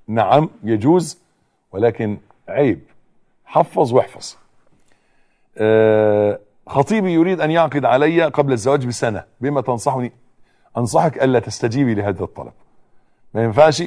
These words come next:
والكلام ده لوليك بقى، مش ليكي، إن إحنا نقول له، آه، يعني لو عقد قبل سنة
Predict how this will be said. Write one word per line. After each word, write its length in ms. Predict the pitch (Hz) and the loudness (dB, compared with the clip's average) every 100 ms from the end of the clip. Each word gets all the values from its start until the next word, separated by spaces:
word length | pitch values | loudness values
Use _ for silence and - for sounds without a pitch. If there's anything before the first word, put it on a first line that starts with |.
| - | -6
والكلام 400 | 135 - 165 202 | -6 0 2 4
ده 120 | 190 | 2
لوليك 520 | 170 156 156 202 170 | 4 6 6 6 2
بقى، 180 | 135 190 | 2 2
مش 160 | 147 214 | 0 -6
ليكي، 300 | 240 190 175 _ _ _ _ _ _ 123 | -8 -8 -14 _ _ _ _ _ _ 0
إن 120 | 131 | 2
إحنا 180 | 131 139 | 4 2
نقول 300 | 139 175 156 | 6 6 6
له، 160 | 165 - _ - _ _ - | 4 2 _ -20 _ _ 0
آه، 380 | 113 117 120 - | 6 8 8 6
يعني 300 | 135 135 131 131 | 4 4 4 2
لو 200 | 135 127 | 6 8
عقد 380 | 160 170 160 - _ - | 8 8 4 4 _ 2
قبل 240 | 139 135 127 | 2 2 2
سنة 340 | 156 165 170 | 2 2 0